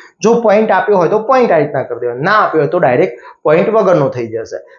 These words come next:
point અંદર આપેલો હોય તો પહેલા ignore કરવાનો, આ રીતના addition કરે, પછી point પછી કેટલા ડિજિટ છે, આના બે બંનેનો સરવાળો અને એટલા point right hand સાઇડથી તમારે point tick કરી દેવાનો, એ તમારો answer. તો આ રીતનો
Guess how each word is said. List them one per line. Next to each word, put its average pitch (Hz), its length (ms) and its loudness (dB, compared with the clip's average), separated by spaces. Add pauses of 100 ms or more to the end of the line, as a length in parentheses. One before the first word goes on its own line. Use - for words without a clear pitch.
(120)
point 208 300 2
અંદર 226 260 2
આપેલો 233 360 2
હોય 226 120 2
તો 214 80 -2
પહેલા 202 220 0
ignore 214 380 2
કરવાનો, 185 380 2
આ 170 180 0
રીતના 180 220 0
addition 226 380 2
કરે, 185 160 0
પછી 185 260 0
point 202 280 0
પછી 226 200 -2
કેટલા 226 260 2
ડિજિટ 214 360 0
છે, 226 100 2
આના 208 360 0
બે 214 200 4
બંનેનો 208 200 2
સરવાળો 240 480 2
અને - 440 -4
એટલા 214 160 0
point 185 300 2
right 175 380 0
hand 196 140 -2
સાઇડથી 147 340 -2
તમારે 147 340 0
point 135 380 -4
tick 143 240 -6
કરી 208 160 4
દેવાનો, 120 320 -2 (120)
એ 190 140 2
તમારો 123 280 -2
answer. 220 540 -2 (440)
તો 175 80 4
આ 190 220 2
રીતનો 240 240 0